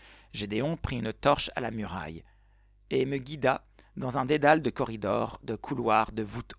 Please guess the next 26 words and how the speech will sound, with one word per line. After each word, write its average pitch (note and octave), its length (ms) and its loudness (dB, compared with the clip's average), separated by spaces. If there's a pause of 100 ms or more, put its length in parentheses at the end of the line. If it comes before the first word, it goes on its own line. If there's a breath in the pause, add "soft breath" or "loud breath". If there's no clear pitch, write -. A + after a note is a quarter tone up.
hautes, - 300 -2 (120)
basses, A2 540 0
en B2+ 180 -4
ogive, A2 420 -2 (280 soft breath)
en C#3 120 4
plein A#2+ 240 0
cintre, - 460 -6 (400 soft breath)
que C#3+ 120 2
sais-je, D2+ 400 -4 (320 soft breath)
cela C#3+ 320 0
n'en A#2+ 120 -4
finissait A2 400 -6
plus. « - 340 -10 (1300)
Voici A#2+ 340 -2
la B2+ 100 2
salle B2+ 420 6 (280 loud breath)
des C#3 220 0
margraves, » G#2+ 1040 0 (260)
disait-il. « G#2+ 640 -8 (340 soft breath)
Voici A2+ 360 -4
la A#2+ 120 2
salle C3 520 6
des C3+ 200 4
portraits. - 720 2 (580 soft breath)
La G#2+ 100 -2
chapelle, G2+ 600 2